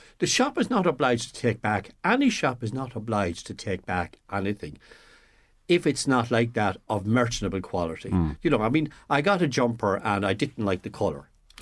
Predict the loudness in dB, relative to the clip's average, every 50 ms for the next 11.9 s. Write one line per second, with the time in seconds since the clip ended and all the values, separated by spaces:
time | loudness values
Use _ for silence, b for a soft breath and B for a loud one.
0 | B B B B 0 2 2 2 2 2 2 2 2 0 0 0 2 2 2 0
1 | -2 -8 B B B B -2 0 0 0 2 2 2 2 2 0 0 0 -2 -2
2 | -2 -4 -6 -6 -4 -2 -2 -2 -2 -4 -4 -4 -4 -6 -6 -6 -4 -2 0 2
3 | 2 2 2 2 0 0 2 4 4 4 4 2 0 -2 b b b b b _
4 | _ 2 2 2 2 2 2 2 4 4 2 0 -4 -4 -4 -2 0 0 2 2
5 | 4 4 4 4 4 4 2 2 0 -2 -10 _ -4 -2 0 0 0 -2 -6 -8
6 | -8 -8 -6 -4 -4 -4 -4 -4 -6 -8 -14 -20 -20 -20 -20 -20 -20 _ -2 0
7 | 0 0 0 -4 -6 -6 -6 -8 -10 B B B B B B -2 0 2 2 2
8 | 0 0 0 0 0 0 -2 -2 0 0 0 0 -2 -2 -2 -2 -2 -2 -2 -4
9 | -2 0 0 0 0 0 -2 -2 2 2 2 2 4 2 0 0 -2 -2 -2 0
10 | 0 0 0 0 0 -2 -4 -6 B B B B B B B _ -2 0 0 0
11 | -2 0 2 2 2 4 2 2 2 2 2 2 2 2 0 0 -2